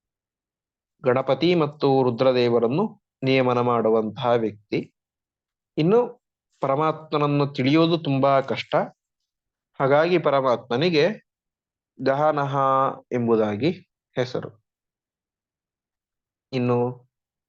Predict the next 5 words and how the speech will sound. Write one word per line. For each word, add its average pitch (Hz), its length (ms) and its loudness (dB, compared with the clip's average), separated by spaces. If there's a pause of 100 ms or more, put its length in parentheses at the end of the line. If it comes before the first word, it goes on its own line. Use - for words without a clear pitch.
(420)
ಮುಂದಿನ 135 380 4
ನಾಮ 127 320 0 (840)
ಗುಪ್ತಃ 156 640 -2 (280)
ಎಂಬುದಾಗಿ. 117 640 -2 (1200)
ಪರಮಾತ್ಮ 139 640 -2